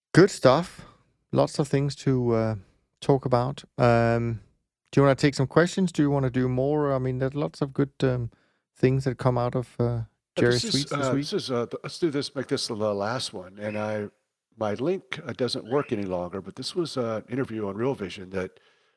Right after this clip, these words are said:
Speaker 2: <clears throat> Moritz told me about. I can't think of the guy's name. Uh, but he had a really good quote,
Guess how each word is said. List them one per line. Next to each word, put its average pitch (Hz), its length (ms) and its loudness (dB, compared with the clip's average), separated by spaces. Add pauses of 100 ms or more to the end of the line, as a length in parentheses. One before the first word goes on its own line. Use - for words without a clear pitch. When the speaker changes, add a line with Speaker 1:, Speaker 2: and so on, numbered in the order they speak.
(220)
Speaker 2:
<clears throat> 170 460 -10
Moritz 110 340 2
told 92 200 0
me 95 80 -6
about. 87 580 -6
I 90 40 -16
can't 123 220 -2
think 117 140 -4
of 107 80 -2
the 101 60 -2
guy's 98 340 -2
name. 107 280 -8 (920)
Uh, 92 260 -4 (500)
but 98 100 -6
he 151 80 -2
had - 100 0
a 95 80 -4 (100)
really 113 200 -6
good 98 200 -10
quote, 92 380 -6